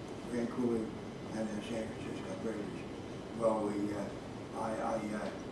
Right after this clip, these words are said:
uh, was supposed to take off, and I was supposed, as a radio operator, I was supposed to, uh, listen to my call signal. And, uh, we took off about two minutes late. First thing you know, I'm listening,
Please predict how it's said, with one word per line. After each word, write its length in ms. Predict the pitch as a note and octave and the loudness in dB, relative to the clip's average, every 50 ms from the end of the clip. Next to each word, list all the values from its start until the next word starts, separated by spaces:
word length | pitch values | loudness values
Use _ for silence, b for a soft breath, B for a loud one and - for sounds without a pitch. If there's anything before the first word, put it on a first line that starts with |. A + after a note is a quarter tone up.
| - - - - - - - - - | -6 -6 -6 -6 -6 -6 -4 -4 -2
uh, 120 | - - - - - - - A#2 | -2 -2 -2 -2 -2 -2 -2 -2
was 100 | A2 - | 0 -2
supposed 320 | - - - C3+ B2+ A#2+ A#2+ A#2 | -2 0 4 4 4 4 4 2
to 20 | - A#2+ | 2 2
take 180 | A#2 G#2+ G#2+ | 2 4 8
off, 240 | A2+ A2+ A#2 - - | 8 8 8 8 6
and 100 | A2+ A2 | 2 4
I 120 | A#2 C3 | 6 6
was 160 | C#3+ C#3+ C3 B2+ | 6 6 6 6
supposed, 480 | A#2 - - C3+ B2+ B2 B2+ B2+ B2 - A2+ A2 | 4 4 4 6 6 6 6 6 4 4 0 0
as 140 | A2 - | 0 0
a 40 | A2+ G#2 A#2 | 2 4 4
radio 260 | C3+ C3+ B2 A2+ - | 6 8 8 8 8
operator, 420 | - G#2 - - - G2+ G#2 A2+ - - - - - - - - - - - - - - - - - - - - - - - - - - - - - - | 8 6 2 2 0 2 2 2 0 -2 -4 -6 -6 -6 -6 -6 -6 -6 -6 -6 -6 -6 -6 -6 -6 -6 -6 -6 -6 -6 -6 -6 -6 -6 -6 -4 -2 0
I 160 | - A2+ A#2+ | 2 4 4
was 80 | B2 - | 4 4
supposed 500 | - - - A#2 A2+ A#2 A#2+ A#2 - - | 2 0 2 4 4 4 4 4 2 0
to, 220 | A2 A2 A2 G#2+ G#2+ | 0 2 2 4 4
uh, 40 | G#2 | 4
listen 300 | A2 A#2+ A#2+ - A#2 G#2+ | 4 4 2 2 0 0
to 100 | - A#2 A2 | 0 0 0
my 140 | G#2+ G2+ - - - - | 2 2 0 0 4 8
call 240 | C#3 C#3+ C#3 C3+ | 10 10 10 10
signal. 400 | B2+ A#2 A2+ G#2 F#2+ F#2 F2+ E2 - - - - - - - - - - - - - - - - | 4 2 0 0 0 -2 -2 -2 -4 -6 -6 -6 -6 -6 -6 -6 -6 -6 -6 -6 -6 -6 -2 -2
And, 320 | A2+ A2 A2 G#2+ G2+ A2 | 0 0 2 2 6 6
uh, 140 | A2 A2 - - - - - - - - - - - - - - - - | 6 6 6 2 0 -4 -4 -6 -6 -6 -6 -6 -6 -6 -6 -4 0 0
we 80 | A#2+ | 0
took 260 | - - - D3+ - C#3 | 2 4 4 6 8 8
off 200 | C3 A#2+ - G2+ | 6 6 6 4
about 340 | G2+ G2 A2 G2+ F#2+ F#2+ - | 2 2 4 4 4 2 4
two 120 | - D3+ | 4 6
minutes 280 | C3 B2 - - - - - | 6 6 6 4 0 0 2
late. 180 | B2 A#2 A2 G#2 G2+ - - - - - - - - - - - - - - - - - | 4 4 4 4 2 -2 -4 -4 -6 -6 -6 -6 -6 -6 -6 -6 -6 -6 -6 -4 -4 -2
First 220 | - F#3 F3+ - - | 0 0 0 0 0
thing 160 | F3+ F3 D#3+ D3 | 0 0 2 4
you 60 | C#3 | 6
know, 100 | C#3 C#3 | 8 10
I'm 220 | C3+ B2 A2+ A2+ B2+ | 10 8 8 8 8
listening, 380 | C#3 C3+ - B2+ A#2+ A#2 A#2+ | 8 6 6 4 4 4 4